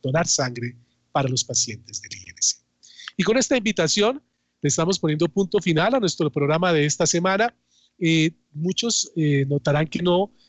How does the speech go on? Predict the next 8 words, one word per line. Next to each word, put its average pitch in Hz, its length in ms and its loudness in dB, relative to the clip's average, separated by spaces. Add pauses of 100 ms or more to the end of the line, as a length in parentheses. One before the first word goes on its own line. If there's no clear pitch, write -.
(120)
desarrollamos 147 840 0
uno 208 220 4
en 190 60 -2
particular, 151 680 0 (340)
que 151 160 2
es 156 140 2
el 185 120 2
premio 208 480 0